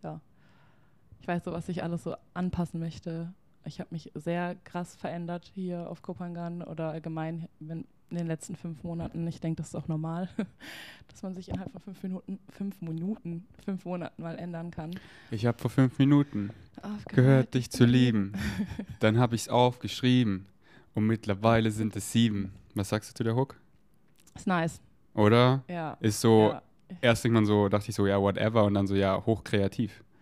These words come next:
Speaker 1: Ja,
Speaker 2: Weil
Speaker 1: allgemein hier so deutsche Musik fühle ich
Speaker 2: Och,
Speaker 1: sehr.
Speaker 2: ja. Weil irgendwann ist halt so der Moment, wo du jemand aufhörst zu lieben.
Speaker 1: Mhm.
Speaker 2: Und das war halt vor fünf Minuten. Und dann reflektiere ich so, schreibe ich auf und ja, mittlerweile sind es sieben.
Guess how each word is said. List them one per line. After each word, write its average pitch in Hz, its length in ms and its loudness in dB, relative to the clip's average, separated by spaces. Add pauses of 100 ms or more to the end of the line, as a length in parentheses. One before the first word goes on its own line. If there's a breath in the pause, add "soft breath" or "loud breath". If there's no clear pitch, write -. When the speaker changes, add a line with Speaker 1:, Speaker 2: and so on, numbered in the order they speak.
(560 soft breath)
Speaker 1:
Ja, 170 240 -4
Speaker 2:
Weil 104 200 8
Speaker 1:
allgemein 175 320 0
hier 180 120 -2
so 165 100 -8
deutsche 165 340 -6
Musik 165 340 -8
fühle 156 160 -8
ich 156 160 -10
Speaker 2:
Och, - 40 -8
Speaker 1:
sehr. 151 500 -2
Speaker 2:
ja. 90 340 -4 (240 soft breath)
Weil 107 140 4
irgendwann 175 420 4
ist 156 140 0
halt 156 100 4
so 135 80 2
der 120 140 4
Moment, 110 500 4 (560)
wo 117 200 4
du 131 100 8
jemand 117 280 6
aufhörst 107 360 2
zu 127 80 2
lieben. 127 360 4 (160)
Speaker 1:
Mhm. 175 480 -10 (260)
Speaker 2:
Und 107 360 6
das 107 160 0
war 113 80 6
halt 110 140 6
vor 107 100 -4
fünf 113 220 0
Minuten. 127 560 4 (180)
Und 107 160 6
dann 104 440 6 (140)
reflektiere 160 380 2
ich 156 80 0
so, 131 80 2
schreibe 107 280 2
ich 107 100 0
auf 139 240 2
und 120 100 4
ja, 117 100 4
mittlerweile 104 480 4
sind 107 160 -2
es - 140 -8
sieben. 104 400 0